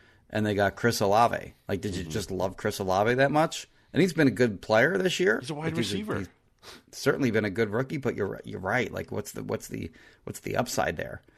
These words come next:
Speaker 1: Yeah, like, you're right. It's a receiver. It's not, it's not a quarterback. It's not a pass rusher. Receivers are important,
Speaker 2: Sure.
Speaker 1: no question. But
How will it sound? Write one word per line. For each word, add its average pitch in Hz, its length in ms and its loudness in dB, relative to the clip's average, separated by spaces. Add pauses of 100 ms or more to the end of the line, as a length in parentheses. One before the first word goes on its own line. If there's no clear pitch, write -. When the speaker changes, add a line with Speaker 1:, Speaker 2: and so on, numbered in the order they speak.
(480)
Speaker 1:
Yeah, 131 360 -2 (120)
like, - 360 -8 (120)
you're 131 160 2
right. 131 200 4
It's 98 140 -2
a 117 80 0
receiver. 117 400 0
It's 95 120 -2
not, 107 260 2
it's 104 120 -10
not 123 120 2
a 127 60 0
quarterback. 113 580 2 (220)
It's - 140 -16
not 104 180 2
a 110 40 0
pass 98 320 2
rusher. 110 400 2 (800)
Receivers 185 460 4
are 127 80 8
important, 127 500 6
Speaker 2:
Sure. 170 240 -2
Speaker 1:
no 131 100 6
question. 131 580 0 (400)
But 110 340 4